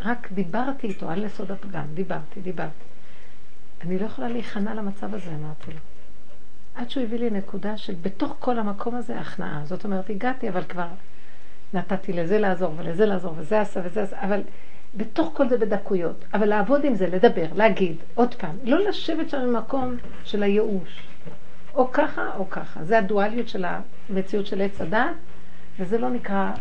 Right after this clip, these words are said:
עבודה, הכנעה, להיכנע, לעבוד. אנחנו מתחלקים, חוזרים, מתחלקים, חוזרים, עוד פעם ועוד פעם. אז עוד פעם, הכלל הוא כזה, אי אפשר לצאת מן הגלות הזאת בשום פנים ואופן, עד שנעשה דבר אחד.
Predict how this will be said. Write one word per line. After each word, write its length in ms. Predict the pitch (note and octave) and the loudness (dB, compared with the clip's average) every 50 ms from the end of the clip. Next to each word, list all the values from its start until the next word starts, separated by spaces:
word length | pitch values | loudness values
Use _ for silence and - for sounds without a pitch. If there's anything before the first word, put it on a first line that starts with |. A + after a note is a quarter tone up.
| - - | -2 -2
עבודה, 360 | F#3+ F3 F#3+ E3+ E3 F#3 E3+ | -2 -2 -2 0 0 0 -2
הכנעה, 600 | - - - - G3 G3 G3 - - A3 A3 - D3+ - - - - - - - - - - - | -2 -2 -2 0 0 0 0 0 0 0 0 0 0 0 0 0 0 0 0 0 0 0 -2 -2
להיכנע, 600 | G3 F#3+ - - - - G3+ F#3 F#3+ G3 F#3+ E3+ E3 | 0 0 0 0 0 0 0 0 0 0 0 0 0
לעבוד. 300 | E3+ E3 D#3+ E3+ E3 D#3 - - - - - - - - - F3+ | 0 0 0 0 0 0 0 0 0 0 0 0 0 -2 -2 -2
אנחנו 200 | D#3+ - - F3 | -2 -2 -2 -2
מתחלקים, 520 | E3+ - - F#3+ F#3 F#3 - C#4+ D4 C#4+ | -2 0 0 0 0 0 0 0 0 0
חוזרים, 320 | C#4 - G3+ F3 F3 E3+ | 0 0 0 0 0 0
מתחלקים, 440 | E3+ E3 - - G3 - - A#3+ A#3 A#3 - | 0 0 -2 -2 -2 -2 0 0 0 0 0
חוזרים, 260 | - D3 D#3+ E3+ F3+ | 0 0 0 0 0
עוד 100 | F#3 F#3 | 0 0
פעם 160 | - - F3 D#3+ | 0 0 -2 0
ועוד 160 | E3 D#3+ D#3 D3+ - - | 0 0 0 0 0 0
פעם. 80 | D#3 D3 D3+ - - - - - - - - - - - - - - - - - - - | 0 0 0 0 -2 -2 -2 -2 -2 -2 0 0 0 0 -2 -2 -2 -2 -2 -2 -2 -2
אז 80 | - | -2
עוד 220 | C#4+ - A#3+ A#3 - | 0 0 0 0 0
פעם, 240 | - G3 E3 E3+ | 0 0 0 0
הכלל 300 | F#3 F3+ - A3 G#3 G#3+ | 0 0 0 0 0 0
הוא 80 | A3+ A3+ | 0 0
כזה, 340 | - - G3 F#3+ - F#3 D#3+ D#3+ - - - - - - - - - - - - - - - - | 0 0 0 0 0 0 0 0 0 0 0 0 0 0 0 0 0 -2 -2 -2 -2 -2 0 0
אי 60 | A3 | 0
אפשר 260 | G#3 - - C4 A#3+ | 0 0 0 0 0
לצאת 420 | A#3 A3 F#3+ - - A3 G#3 - | 0 0 0 0 0 0 0 0
מן 120 | A3 G#3 G3+ | 0 0 0
הגלות 460 | F#3+ F3 F#3+ F#3 F3+ G3 G3 G3+ - | 0 0 0 0 0 0 0 0 0
הזאת 280 | G#3 F#3 G3 G#3+ G#3+ A3 - F#3 | 0 0 0 0 0 0 0 0
בשום 400 | F3 F#3 - - - C4 B3+ A#3+ - | 0 0 0 0 0 0 0 0 0
פנים 260 | - G#3+ G#3 G#3 G3 | 0 0 0 0 0
ואופן, 500 | F#3 F#3 F#3+ F#3+ G3+ - - - B3+ B3 C4 - - | 0 0 0 0 0 0 0 0 0 0 0 0 0
עד 200 | G3+ A3+ B3 A#3 | 0 0 0 0
שנעשה 420 | - - A3 F#3+ F#3 F3+ - A3 F#3+ | 0 0 0 0 0 0 0 0 0
דבר 240 | F#3 F3+ D#3 E3+ E3 E3+ F3+ | 0 0 0 0 0 -2 0
אחד. 180 | - - F#3 | 0 0 0